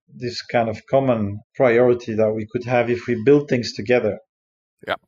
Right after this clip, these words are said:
Speaker 2: I think that's really what we have to work on, but we have to be realistic about the fact that these monopoly attractors armed with machine learning are not attempting to do that. And we have to find ways to either overcome it. And one of the things, for instance, I find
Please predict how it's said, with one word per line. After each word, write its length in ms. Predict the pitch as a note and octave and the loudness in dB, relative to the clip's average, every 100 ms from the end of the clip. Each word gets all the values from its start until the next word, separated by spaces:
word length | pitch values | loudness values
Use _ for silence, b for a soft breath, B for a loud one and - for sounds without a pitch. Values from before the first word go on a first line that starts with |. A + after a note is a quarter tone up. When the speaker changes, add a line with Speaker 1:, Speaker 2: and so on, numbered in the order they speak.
| _ | _
Speaker 2:
I 100 | G2+ | -6
think 140 | G2+ G2+ | -6 -4
that's 180 | F#2+ A#2+ | -6 -6
really 200 | A2+ A2 | -4 -2
what 180 | B2 | -2
we 140 | A2+ A2 | -2 2
have 220 | C3+ C3 | 2 0
to 80 | A2 | -4
work 280 | A2 F#3+ - | -2 0 2
on, 160 | A2 | 2
but 100 | G#2+ | 0
we 100 | A#2 | 0
have 100 | C3 | 0
to 80 | A#2+ | -2
be 80 | A2 | -8
realistic 800 | A#2 B2+ A2+ C3 E3 - B2 - | 0 4 6 4 2 0 0 0
about 300 | A2+ A2+ A2 | 0 2 0
the 100 | A2 | -2
fact 380 | - A#2 A2+ - | 0 0 0 0
that 180 | A2 - | -2 -2
these 320 | G#2+ G2+ - B B B _ | -6 -6 -10 B B B _
monopoly 720 | A#2+ A#2+ C3+ D3 C3 B2 A#2+ | -4 2 4 4 4 4 2
attractors 640 | A2 - C3 B2 A#2 A2+ | 0 2 2 2 -4 -10
armed 420 | G2+ C3 B2+ B2+ G#2+ | -4 -2 -2 -4 -6
with 380 | A2 A2 - _ | -2 -2 -2 _
machine 420 | G#2 G2 C#3+ C3 | -16 -12 -8 -2
learning 500 | A2+ C#3 B2+ G2+ G#2 A#2 | 0 2 0 -2 -4 -2
are 160 | A2 | 0
not 260 | B2+ D#3+ - | 2 2 2
attempting 520 | A#2 G#2+ C#3 B2 A#2+ G#2 | -2 -2 -2 -2 -6 -6
to 100 | G2+ | -10
do 240 | A#2 C3 | -8 -2
that. 320 | A2 A2 - - | 0 0 -4 -8
And 240 | G2+ G2 G#2+ | -10 -8 -4
we 100 | G#2+ | -2
have 180 | A2+ - | -2 -2
to 160 | G#2+ - B B B | -4 -4 B B B
find 320 | - C#3+ C#3+ | 2 2 2
ways 380 | B2 C3+ C3+ A2 | 2 4 4 0
to 260 | A#2 G#2 - | 0 0 0
either 260 | D#3 B2+ A#2+ | -2 0 0
overcome 400 | A2 F#2+ F3 F#3+ | -2 -2 -2 -2
it. 100 | B2+ | -6
And 120 | C3 | -6
one 120 | C#3+ | -4
of 60 | F3+ | -4
the 100 | A#2+ | -2
things, 320 | B2 G#2 - _ _ | -4 -6 -16 _ _
for 100 | G#2+ | -16
instance, 280 | G#2 G#2 - | -16 -14 -4
I 120 | D3 | -2
find 460 | - F#2+ F2 A2 | 0 -2 -2 -4